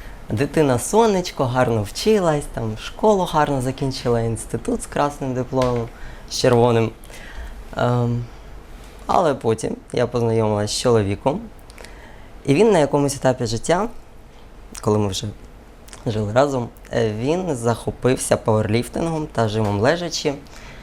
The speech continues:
Е, я ж просто ходила, тренувалась, е, до залу,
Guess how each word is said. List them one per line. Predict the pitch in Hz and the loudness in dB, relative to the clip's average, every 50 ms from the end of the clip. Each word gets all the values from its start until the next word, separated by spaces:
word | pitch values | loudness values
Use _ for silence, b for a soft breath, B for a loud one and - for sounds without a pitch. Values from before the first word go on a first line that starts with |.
| B B B B B B B B - - | B B B B B B B B -4 0
Е, | 131 120 117 113 110 110 | 2 2 2 2 4 4
я | 120 143 143 | 6 4 4
ж | - - | 4 0
просто | - 123 127 - - 139 | 0 0 0 0 -2 -4
ходила, | - - 131 139 135 135 | -4 0 2 4 4 4
тренувалась, | 135 - 123 127 127 120 117 117 117 113 113 110 - - - - 113 | 2 2 0 2 2 4 4 6 6 4 2 0 -2 -4 -2 0 2
е, | 110 110 110 110 | 2 2 2 2
до | 104 101 117 113 | 2 2 2 2
залу, | 110 117 113 110 110 107 107 107 | 4 4 4 4 4 2 0 -2